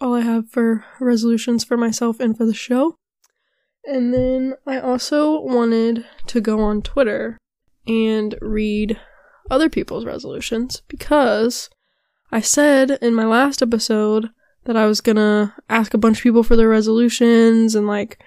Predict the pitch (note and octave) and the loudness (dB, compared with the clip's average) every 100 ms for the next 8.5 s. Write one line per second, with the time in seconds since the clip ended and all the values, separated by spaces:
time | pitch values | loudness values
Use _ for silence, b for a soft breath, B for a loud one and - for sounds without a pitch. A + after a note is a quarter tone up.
0 | b b b A#3 A3+ A3+ A3 G#3 D#4+ _ | b b b 0 4 6 4 2 -4 _
1 | _ _ _ A3+ G#3+ G#3+ G#3+ G#3 G#3 G3+ | _ _ _ -4 -2 -2 -2 -2 -2 0
2 | B3+ B3 B3+ A#3+ A#3 - G#3 G#3 G3+ G3+ | 0 0 0 0 -4 -6 -4 -2 -2 -2
3 | G3 G3+ G3 G3+ G3 F#3+ F#3+ F#3+ G3 _ | -4 -6 -6 -6 -4 -4 -4 -4 -8 _
4 | _ _ _ _ _ - - E3 D3+ A3+ | _ _ _ _ _ -8 -6 -6 -8 -10
5 | A3+ - C#4+ D4+ D4 C#4+ C4 B3+ B3 A3 | -12 -2 2 4 2 2 0 -2 -4 -2
6 | G#3+ G3+ G3+ G#3 G#3 F#3+ G#3 G3+ G#3 G#3+ | 0 0 0 -2 -2 -2 -4 -8 -6 -8
7 | - - - G#3+ G#3+ G#3+ G#3 - F3 G#3 | -8 -8 -8 -6 -6 -4 -6 -6 -8 -4
8 | A3+ A3 A3 A3 | 0 2 4 2